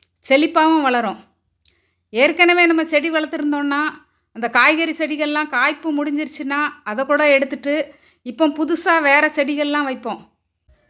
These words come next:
மண்கலவண்ணி நம்ம பார்த்தோம்னா, சில நேரங்கள்ல ஃப்ரெஷ் மண் எடுத்து புதுசா தயாரிப்போம். சில நேரங்கள்ல நம்ம பழைய தொட்டியில இருக்கிற மண்ணை எடுத்து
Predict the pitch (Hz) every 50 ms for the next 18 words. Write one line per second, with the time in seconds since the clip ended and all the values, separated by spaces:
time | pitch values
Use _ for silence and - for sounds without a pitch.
0 | _ _ _ _ _ _ _ - 196 202 240 302 339 349 359 349 349 349 349 349
1 | 339 330 330 311 311 285 302 285 285 285 294 294 285 269 277 277 294 285 - -
2 | - - 277 262 277 277 262 277 285 294 311 294 294 294 285 285 285 285 294 277
3 | - - - - - - 269 269 - - - 330 302 294 294 294 285 269 269 269
4 | 285 285 302 294 - 277 269 269 - - 330 294 254 277 262 254 262 254 262 -
5 | 240 233 262 285 - - - - - - - - - - - - - 302 285 311
6 | 311 302 302 302 320 339 330 320 320 311 311 320 320 311 311 294 302 - 294 262
7 | 262 302 320 330 320 330 302 269 254 320 320 311 311 302 294 302 302 302 285 269
8 | 262 277 311 302 294 285 277 277 285 302 302